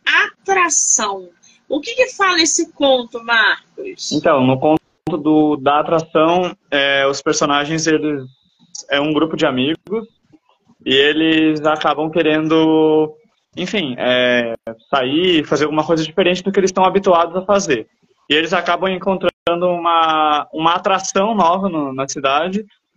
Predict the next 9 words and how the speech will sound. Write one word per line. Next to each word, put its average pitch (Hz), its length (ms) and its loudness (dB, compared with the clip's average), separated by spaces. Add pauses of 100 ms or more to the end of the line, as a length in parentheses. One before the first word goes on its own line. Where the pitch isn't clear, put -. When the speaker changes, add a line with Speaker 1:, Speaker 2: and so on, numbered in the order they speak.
(180)
Speaker 2:
que 165 80 2
é 165 40 4
um 170 140 0
castelo 185 600 2
dos 170 320 0
horrores, 156 420 2
assim, - 160 -12
entre 131 200 -4
aspas. 117 320 -4